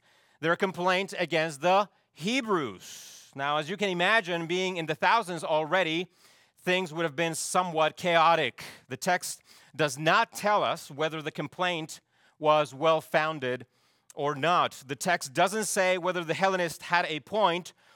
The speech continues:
or if they were simply misinterpreting the facts due to their animosity against the Hebrews. Both are a possibility. But the point is that the complaint was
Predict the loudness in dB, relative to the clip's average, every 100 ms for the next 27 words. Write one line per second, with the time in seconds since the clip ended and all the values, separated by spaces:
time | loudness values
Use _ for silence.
0 | _ -4 -2 -2 -2 -2 -2 -2 -2 -4
1 | -2 -4 -4 -2 -2 -2 -6 -8 -4 -6
2 | -4 -8 -8 -4 0 0 -2 -8 -10 -10
3 | -8 -4 -2 0 -2 -2 0 0 0 -6
4 | -6 -4 -8 -12 -20 _ -8 -6 -2 -2
5 | -2 -8 -2 -2 -2 -6 -6 -8 -12 -16
6 | _ _ _ -2 2 2 0 -6 -20 _
7 | _ 0 2 0 -2 -2 -2 -6 -2 0
8 | 0 -4 -10 _ _ _ 0 0 0 -4
9 | 0 2 0 -4 -4 -2 -2 -4 -6 -6
10 | -2 -2 -2 -6 -12 -18 _ -2 4 4
11 | 4 0